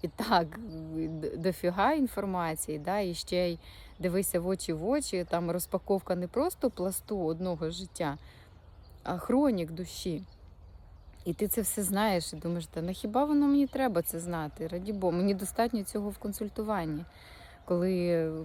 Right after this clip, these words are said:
приходить людина, і ти дійсно, ну, цілеспрямовано торкаєшся, е, душі, поля душі, читаєш, да, хроніки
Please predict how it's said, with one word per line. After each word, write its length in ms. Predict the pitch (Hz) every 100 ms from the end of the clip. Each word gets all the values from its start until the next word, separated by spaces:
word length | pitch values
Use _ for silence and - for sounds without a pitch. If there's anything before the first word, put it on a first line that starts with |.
| -
приходить 500 | 175 - 175 175 185
людина, 460 | 170 226 320 247
і 380 | 185 175 170 170 -
ти 100 | 196
дійсно, 500 | 190 220 - 196 165
ну, 340 | - 185 190 147 - - -
цілеспрямовано 880 | 190 190 - 262 330 285 180 170
торкаєшся, 760 | 156 - - 175 156 - - 156 - - - - -
е, 180 | 185 165
душі, 440 | 175 - 220 294
поля 400 | - 190 254 277
душі, 680 | 220 208 - 214 214 202 170
читаєш, 640 | - 170 185 233 269 233 190
да, 180 | 180
хроніки 680 | 208 - 208 233 220 - 175